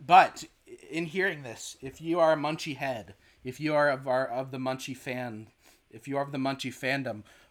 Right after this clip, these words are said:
and have ideas or have elements that you would like to suggest, I won't guarantee that it makes it in, but if, I, I will definitely hear them and consider them. Uh, please let us know. Uh, you can tweet at the show,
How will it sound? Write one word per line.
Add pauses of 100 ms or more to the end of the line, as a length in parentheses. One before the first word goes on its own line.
(260)
and
have
ideas
or
have
elements (380)
that
you
would
like
to
suggest, (400)
I
won't
guarantee
that
it
makes
it
in,
but
if,
I,
I
will
definitely
hear
them (300)
and
consider
them. (320)
Uh,
please
let
us
know. (160)
Uh,
you
can
tweet
at
the
show,